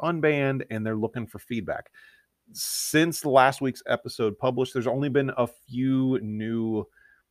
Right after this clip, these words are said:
well, a, a few new posts that have been added, or a few, few new comments that have been added to that post on the subreddit. And I know for a fact that there are people who listen to this podcast who have had interactions with Supercell support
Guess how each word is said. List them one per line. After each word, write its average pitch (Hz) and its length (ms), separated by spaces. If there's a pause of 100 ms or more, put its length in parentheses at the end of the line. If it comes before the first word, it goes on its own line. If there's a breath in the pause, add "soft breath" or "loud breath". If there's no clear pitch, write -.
(360)
well, - 300 (100)
a, 110 60
a - 20
few - 240
new 151 160
posts 113 380
that 104 80
have 101 100
been 98 140
added, 98 340
or 87 60
a - 20
few, 120 400 (140)
few 127 100
new 117 140
comments 98 400
that 90 60
have 90 60
been 85 140
added 87 340 (100)
to 104 140
that 87 200
post 87 280
on 92 140
the 82 60
subreddit. 73 420 (380 loud breath)
And 107 120
I 123 120
know 143 240
for 190 200
a 185 40
fact 110 420
that 117 140
there 113 120
are 110 80
people 80 440
who 101 160
listen 110 260
to 131 80
this 143 160
podcast 90 600
who 123 120
have 127 160
had 113 380
interactions 110 720 (320)
with - 100
Supercell 156 500
support 92 400